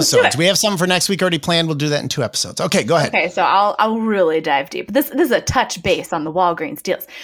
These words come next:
Speaker 1: So Walgreens, like every other place in their app, they have digital coupons. So, for instance, five dollars off of a big bag of diapers, right? So great, five dollars off your big bag of diapers.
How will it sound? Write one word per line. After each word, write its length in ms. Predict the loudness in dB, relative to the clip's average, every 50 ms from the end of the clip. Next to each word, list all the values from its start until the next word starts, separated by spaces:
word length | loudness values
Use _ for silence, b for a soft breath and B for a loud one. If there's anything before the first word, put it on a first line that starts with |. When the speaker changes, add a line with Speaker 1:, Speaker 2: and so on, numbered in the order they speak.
| B B
Speaker 1:
So 140 | -2 2 2
Walgreens, 340 | 2 2 2 2 0 2
like 140 | 2 0 2
every 220 | 2 2 4 4 2
other 120 | 2 2
place 240 | 0 -2 -4 -4 -4
in 120 | -4 -4
their 140 | -4 0 2
app, 220 | 2 2 2 2
they 80 | 0 -2
have 220 | -2 -2 -6 -4
digital 420 | -4 -4 -4 -2 -2 -2 0 0 -2
coupons. 480 | -2 -6 -12 -10 -8 -10 -10 -10 -12 -6
So, 380 | -2 2 4 4 4 4 2 -2 B B B B B B B -18 -2
for 120 | 0 2
instance, 500 | 2 2 0 0 0 0 0 0 -2 -6
five 380 | -4 0 2 2 4 2 0 0
dollars 520 | 2 2 4 4 4 2 2 0 -2 -2
off 300 | -2 0 0 0 0 -2
of 140 | -4 -4 -2
a 240 | 0 0 0 -2 -4 -14 -20 -10 -4
big 260 | -4 -2 -2 -2 0
bag 360 | 2 4 4 4 4 2 2
of 80 | 0 0
diapers, 560 | 0 -2 -2 -4 -4 -6 -6 -6 -6 -4 0
right? 420 | 2 4 4 4 4 4 2 -2 0
So 140 | -2 -2
great, 400 | 0 2 2 2 2 2 -2 -4
five 220 | 0 0 0 2 2
dollars 240 | 2 2 2 2 0
off 160 | -2 -2 -4
your 80 | -2
big 160 | -2 -2 -2 0
bag 160 | -2 -2 -2
of 60 | -2
diapers. 420 | -2 -4 -4 -4 -8 -10 -10 -12